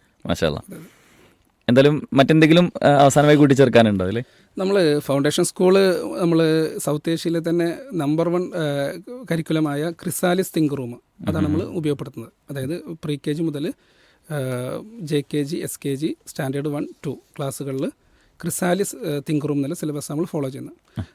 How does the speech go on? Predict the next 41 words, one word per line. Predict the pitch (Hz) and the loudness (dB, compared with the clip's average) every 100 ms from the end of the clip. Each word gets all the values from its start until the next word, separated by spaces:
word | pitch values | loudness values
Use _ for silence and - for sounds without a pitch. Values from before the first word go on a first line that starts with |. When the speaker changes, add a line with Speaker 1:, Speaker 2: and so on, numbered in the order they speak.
| - | -6
Speaker 2:
അതിലവർക്ക് | 160 165 160 156 | 0 0 0 -2
ആപ്പ് | 165 139 - | -4 -2 -2
ഉണ്ട്. | 143 127 | -2 -2
അതുപോലെ | 262 _ _ - 151 147 160 | -8 _ _ -6 -4 -4 -2
തന്നെ | 160 | -2
രക്ഷിതാക്കൾക്കും | 160 - 160 156 156 170 180 175 | -2 -4 -2 -2 0 -2 0 2
തന്നെ | 160 | 2
ഒരുപാട് | 175 156 156 156 | 2 -2 -2 -2
കാര്യങ്ങൾ | 156 147 147 | -2 -2 -4
കുട്ടികൾക്ക് | 160 151 147 156 | -4 -6 -8 -6
പറഞ്ഞു | 147 139 | -6 -4
കൊടുക്കാൻ | 139 147 | -6 -4
വ്യത്യസ്തമായ | 151 151 180 - 185 185 | -6 -4 -6 -2 0 2
പ്രോഗ്രാമുകളുണ്ട്. | 180 147 143 135 131 117 - _ - | 2 0 0 -2 -2 -6 -14 _ -6
Speaker 1:
ഉം. | 90 85 82 | -6 -8 -10
Speaker 2:
അപ്പൊ | 139 | -8
അത് | 139 147 160 - _ _ _ | -4 -2 -4 -6 _ _ _
നമ്മളെ | 170 160 | -2 0
ഏറ്റവും | 160 - | 0 0
വലിയ | 185 185 | 0 0
ഒരു | 185 180 | 0 -2
ഹൈലൈറ്റ് | 165 156 151 156 | 0 0 0 0
ആണ് | 147 | -2
ഫൗണ്ടേഷൻ | 147 139 135 | -2 -6 -6
സ്കൂളിൽ | 151 - 147 156 | -10 -6 -4 -2
ഈ | 160 156 | -2 -4
ഒരു | |
സിലബസ് | 165 156 151 151 | -4 -4 -4 -6
ഫോളോ | 165 143 135 | -4 -4 -4
ചെയ്യുക | 131 123 | -6 -8
എന്നുള്ളത്. | 127 139 _ _ _ 98 | -12 -16 _ _ _ -8
Speaker 1:
മാഷാ | 92 - | -8 -12
അല്ലാ. | 120 - | -20 -14
Speaker 2:
അപ്പൊ | 165 156 | -6 -2
അതായത് | 165 170 | -2 -2
കുട്ടികൾ | 165 175 175 185 | -2 0 0 2
തന്നെ | 180 165 240 _ _ _ | 2 2 0 _ _ _
നമ്മള് | 151 151 151 156 | 0 2 2 2
പിന്നെ | 160 156 143 135 | -2 -2 -2 -2
പ്രത്യേകിച്ചും | 147 - 160 151 165 | -6 -2 -2 0 0
അവർക്ക് | 147 156 - 185 170 | 2 0 0 0 0